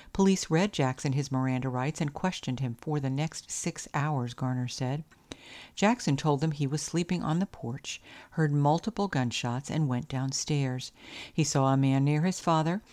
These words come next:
who was on the floor, and they struggled over the rifle. The intruder shot Alexander Jackson in the foot, his lawyer said. Jackson was able to get hold of the gun,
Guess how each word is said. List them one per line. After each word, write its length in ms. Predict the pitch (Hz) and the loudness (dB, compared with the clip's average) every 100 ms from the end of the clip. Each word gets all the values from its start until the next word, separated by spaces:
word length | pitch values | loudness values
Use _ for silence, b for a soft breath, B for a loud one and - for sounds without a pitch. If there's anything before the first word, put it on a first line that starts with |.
| B - | B 0
who 80 | |
was 180 | 143 135 | 2 2
on 180 | 131 135 | 2 2
the 80 | 175 | 0
floor, 440 | - 175 156 175 | -2 2 2 2
and 180 | 175 139 | 0 0
they 140 | 147 | 0
struggled 460 | 151 - 135 131 143 | -2 0 0 0 0
over 220 | 127 131 | 0 0
the 100 | 143 | -2
rifle. 520 | 147 143 135 - 120 - - B B B | 0 0 0 -4 -10 -10 -16 B B B
The 120 | 147 | 4
intruder 420 | 131 - 139 139 | 4 2 0 0
shot 340 | - 160 175 - | 0 0 0 0
Alexander 560 | 131 131 123 139 131 | -2 -2 -2 -2 -2
Jackson 420 | 117 131 127 - | -2 -2 -2 0
in 120 | 151 175 | 2 0
the 60 | |
foot, 320 | 190 - 151 | -2 -2 -2
his 220 | 110 135 127 | -2 -6 -4
lawyer 280 | 123 123 | -4 -4
said. 340 | 120 143 147 175 B B B B | -4 -2 -2 -4 B B B B
Jackson 460 | - 170 - 220 185 | 2 2 2 0 2
was 140 | 160 | 2
able 180 | 143 143 | 0 -2
to 120 | - | -4
get 180 | 139 131 | -4 -2
hold 260 | 160 175 | 0 0
of 100 | 202 | 0
the 80 | 147 | -2
gun, 400 | 117 131 165 131 | -2 0 2 0